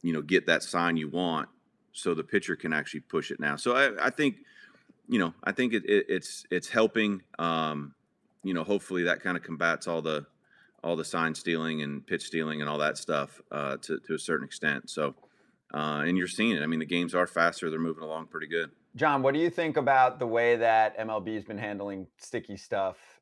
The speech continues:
Speaker 2: especially this year? I mean, Max Scherzer's been suspended. Domingo Germán's been suspended. You could make the case that they were different situations. There's been guys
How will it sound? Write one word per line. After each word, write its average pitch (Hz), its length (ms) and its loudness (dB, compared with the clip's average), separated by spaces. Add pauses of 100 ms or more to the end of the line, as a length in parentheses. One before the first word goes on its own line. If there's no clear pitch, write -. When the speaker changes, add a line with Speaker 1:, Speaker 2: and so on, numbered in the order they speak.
(200)
Speaker 2:
especially 143 480 -2
this 104 260 -4
year? 95 320 -4
I - 20 -8
mean, 90 400 -8
Max 92 280 -8
Scherzer's 110 340 -6
been 104 180 -4
suspended. 101 640 -6
Domingo 90 280 -8
Germán's 95 380 -8
been 101 180 -6
suspended. 98 680 -2 (640)
You - 100 -20
could 85 280 -12
make 101 260 -2
the 92 60 -6
case 98 320 0
that 90 120 -20
they 92 100 0
were 87 100 -2
different 98 380 -4
situations. 98 680 -2
There's 90 180 -6
been 90 160 -12
guys 95 540 0